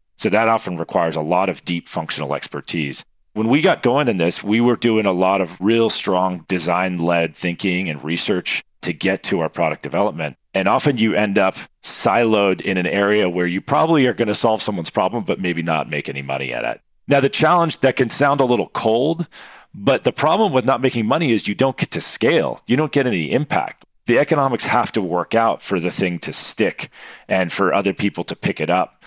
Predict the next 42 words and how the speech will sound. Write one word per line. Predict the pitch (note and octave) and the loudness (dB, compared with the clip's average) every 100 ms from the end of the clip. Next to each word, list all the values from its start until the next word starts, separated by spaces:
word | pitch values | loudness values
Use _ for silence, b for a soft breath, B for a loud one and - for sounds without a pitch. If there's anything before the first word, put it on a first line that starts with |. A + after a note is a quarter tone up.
| B B | B B
and | G2+ F#2+ | -4 -4
for | - G2 | -2 -4
more | F2 F2+ G#2 | -2 -2 -2
patients | - C#3+ - A#2 - | 0 0 0 -2 -2
to | |
use | G2+ D3 - | 0 2 2
it | E2+ | 0
ultimately | F#2 - G2+ D2+ E2 | -2 -2 -4 -2 -2
and | E2 | -2
for | G2 | -4
it | F2+ | -4
to | F#2 | -2
have | F2 D#2+ | -2 -2
some | F2+ | -4
sort | D#2 E2+ | -6 -6
of | D2 | -6
clinical | F#2+ D2 D2 C#2 | -6 -6 -6 -8
impact. | C2 D2+ B1+ - _ _ _ _ - | -6 -6 -6 -10 _ _ _ _ -4
So | - | 0
I | C3 | 2
think | D3+ C#3 | 0 0
of | G#2 F#2 | -2 -2
making | A2+ A2+ G2 F#2 | -2 -2 -2 -2
money | G#2 G2 F2+ | 0 2 0
as | E2 | 0
a | |
simple | - C3 A2 F2+ | -2 -2 -2 -4
term, | - A#2+ G2 | -2 0 0
but | F2 | 0
ultimately | E2 A2 A#2 A2 G#2 | -2 -2 0 0 0
the | F#2+ | 0
one | F2+ G2 G#2+ G#2 - | -2 0 0 -2 -6
that | G2+ G2+ | -4 -2
will | G#2+ F#2+ | -2 -4
drive | - F2+ G2 G2+ G2+ | -4 -2 0 2 0
adoption | B1+ - F#2+ E2+ - D2+ | -2 -2 0 0 -2 -6
and | D2 | -6
impact | D2 D2+ E2+ C#2+ - | -6 -4 -4 -4 -4
overall | D#2+ D2+ D2 C#2 | -6 -4 -2 -2
of | C#2 | -6
the | - C#2 | -8 -6
solution. | - B1+ C#2+ - - | -6 -6 -6 -6 -8